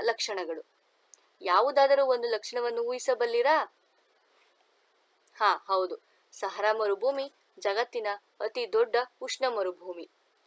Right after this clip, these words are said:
ದೇಶಗಳ ಫ್ಲ್ಯಾಶ್ ಕಾರ್ಡ್‌ಗಳನ್ನು ಮಾಡಿ ಆಫ್ರಿಕಾ ಭೂಪಟದಲ್ಲಿ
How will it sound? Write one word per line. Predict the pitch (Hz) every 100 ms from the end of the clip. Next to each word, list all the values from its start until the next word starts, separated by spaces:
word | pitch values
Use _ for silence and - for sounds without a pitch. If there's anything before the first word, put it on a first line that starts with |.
| _ _ _ _ _ _ 233
ದೇಶಗಳ | 294 381 427 370 269
ಫ್ಲ್ಯಾಶ್ | 269 262 247 277 -
ಕಾರ್ಡ್‌ಗಳನ್ನು | 285 277 247 233 220 214
ಮಾಡಿ | 190 254 294 277 _ _ -
ಆಫ್ರಿಕಾ | 233 294 359 359 320
ಭೂಪಟದಲ್ಲಿ | 311 254 - 226 202 247 294 277